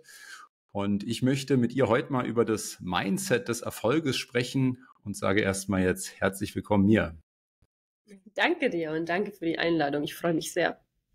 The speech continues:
Speaker 1: Mia, du hattest, wie ich gerade so in meiner Einleitung kurz mal geschildert hab, das habe ich im Übrigen aus deinem, ähm, neuen Buch entdeckt, ähm, aus der Beschreibung, äh, im Grunde nicht die besten Ausgangsbedingungen, um's mal vielleicht milde zu formulieren.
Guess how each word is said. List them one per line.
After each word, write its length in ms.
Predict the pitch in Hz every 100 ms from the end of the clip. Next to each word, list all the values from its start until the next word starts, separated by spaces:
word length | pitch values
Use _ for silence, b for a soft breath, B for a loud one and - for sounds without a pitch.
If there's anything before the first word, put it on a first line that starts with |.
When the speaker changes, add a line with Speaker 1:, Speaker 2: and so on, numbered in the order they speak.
| _ _ _ _ _ _ B B B B B _ _
Speaker 1:
Mia, 240 | 98 117 127
du 120 | 113
hattest, 360 | 113 147 139
wie 260 | 113 120 120
ich 200 | - -
gerade 320 | - 92 123
so 180 | 113 117
in 100 | 117
meiner 360 | 107 110 107 98 B
Einleitung 520 | - 113 143 117 117 107
kurz 300 | - 127 131
mal 160 | 113
geschildert 560 | 107 - 117 139 131 -
hab, 220 | 120 -
das 200 | - 92
habe 120 | 95
ich 100 | 95
im 100 | 107 101
Übrigen 460 | 107 110 101 101 B B B _ -
aus 160 | -
deinem, 380 | - 87 87 87
ähm, 200 | 90 85 82
neuen 400 | 92 92 107 98
Buch 240 | 123 147
entdeckt, 720 | - 110 127 135 - - - 117 110
ähm, 180 | 101
aus 160 | 95 98
der 120 | 98
Beschreibung, 760 | 95 95 - 95 120 131 131 B B B B _ _
äh, 140 | - 82
im 180 | - 117
Grunde 360 | 110 117 135
nicht 260 | 113 120 -
die 80 | 123
besten 420 | 120 123 - 113
Ausgangsbedingungen, 1600 | - 143 139 120 110 92 - - - 113 98 98 107 147 120 101
um's 260 | 101 101
mal 380 | 104 101 101 98
vielleicht 500 | 95 - - 95 -
milde 440 | 92 92 139 113 87
zu 180 | -
formulieren. 880 | 95 - 95 92 87 101 120 135 135